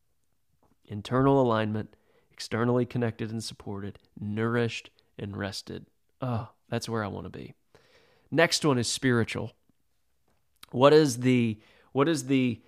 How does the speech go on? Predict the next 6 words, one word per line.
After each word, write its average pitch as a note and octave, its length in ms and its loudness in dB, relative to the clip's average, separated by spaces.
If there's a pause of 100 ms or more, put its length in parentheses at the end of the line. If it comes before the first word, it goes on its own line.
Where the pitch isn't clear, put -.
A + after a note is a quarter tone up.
(160)
spiritual D#3 840 4
experience B2 840 -2
of G#2 140 -8
yeast, C3 500 4
of G2 100 -8
salt, A#2+ 480 2